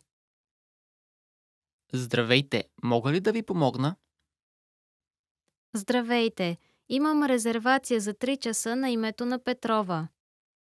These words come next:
Speaker 1: А, да, заповядайте, госпожо Петрова. Насам, моля. Какво бихте искали да направим днес?
Speaker 2: Бих искала да си променя малко прическата.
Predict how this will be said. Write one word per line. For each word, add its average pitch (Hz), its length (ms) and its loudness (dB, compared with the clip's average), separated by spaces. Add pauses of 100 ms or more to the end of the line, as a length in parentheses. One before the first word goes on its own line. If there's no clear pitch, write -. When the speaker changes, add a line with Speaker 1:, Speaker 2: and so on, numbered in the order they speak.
(800)
Speaker 1:
А, 190 380 4
да, 135 380 4
заповядайте, 127 840 0
госпожо 123 420 -2
Петрова. 107 440 -2 (520)
Насам, 151 440 4
моля. 123 320 2 (680)
Какво 180 260 0
бихте 180 280 0
искали 135 240 -4
да 120 80 -2
направим 110 420 -2
днес? 107 440 -6 (2000)
Speaker 2:
Бих 285 240 0
искала 247 500 0
да 269 120 0
си 277 160 -6
променя 240 480 -2
малко 196 400 -2
прическата. 233 840 -6